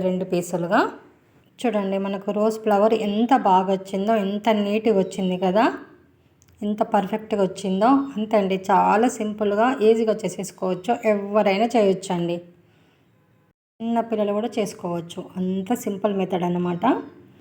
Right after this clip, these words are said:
మిగతా పిండి అంతా కూడా మనం ఇలాగే రెడీ చేసుకోవాలండి ఫ్లవర్స్ని. ఇంకొకసారి కూడా చూద్దామండి, మనకు క్లియర్గా అర్థమవుతుంది. ఇక మీద ఖచ్చితంగా కొంచెం పొడి పిండి వేసుకోవాలి,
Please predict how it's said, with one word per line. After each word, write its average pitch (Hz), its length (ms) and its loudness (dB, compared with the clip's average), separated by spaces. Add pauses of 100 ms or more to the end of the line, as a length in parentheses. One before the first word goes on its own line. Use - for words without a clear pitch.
మిగతా 285 320 4
పిండి 262 260 4
అంతా 233 180 2 (100)
కూడా 240 180 4 (160)
మనం 226 260 2
ఇలాగే 233 320 6
రెడీ 240 220 2
చేసుకోవాలండి 190 720 2
ఫ్లవర్స్ని. 190 560 2 (1400)
ఇంకొకసారి 262 640 4
కూడా 196 200 2
చూద్దామండి, 180 600 2
మనకు 254 240 4
క్లియర్గా 208 380 4
అర్థమవుతుంది. 170 680 0 (200)
ఇక - 120 -6 (120)
మీద 214 120 2 (140)
ఖచ్చితంగా 202 500 -2 (100)
కొంచెం 208 260 -4 (100)
పొడి 202 200 2
పిండి 190 220 -2
వేసుకోవాలి, 175 500 -2